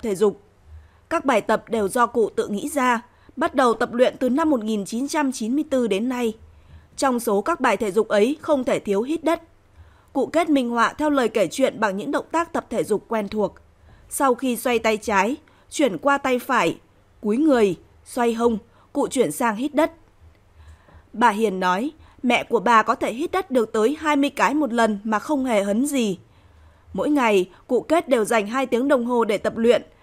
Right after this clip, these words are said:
đều đặn hai buổi sáng, chiều không bỏ ngày nào. Cụ cũng ngồi thiền khoảng ba mươi phút vào mỗi buổi tập.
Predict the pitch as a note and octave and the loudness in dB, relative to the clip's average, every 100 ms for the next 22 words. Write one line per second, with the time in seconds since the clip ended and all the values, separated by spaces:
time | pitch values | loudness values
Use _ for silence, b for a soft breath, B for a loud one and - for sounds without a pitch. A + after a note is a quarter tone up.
0 | b A#3+ A3 G#3 - A3+ A3+ F#3+ D3+ G3+ | b 0 2 0 -2 -6 -4 -4 -4 -4
1 | F#3 F#3 C#4+ _ - C4+ A#3+ G3+ G3 D#4 | -6 -6 -10 _ -6 2 4 4 0 -4
2 | C#4+ G#3 F#3 G3 G3+ G3+ F3+ - _ b | 0 0 0 -4 0 0 0 -6 _ b
3 | b b b b _ C#4 G3 G#3 D#4+ D4 | b b b b _ 2 2 0 2 2
4 | G3+ A#3+ G#3+ F3+ C4+ - A3+ A3+ G#3+ - | 2 0 -2 0 0 2 0 2 -2 -2
5 | E4+ - A#3 G3+ B3+ D#4 E3+ A#3 A3 | -4 0 0 0 -2 0 0 0 -2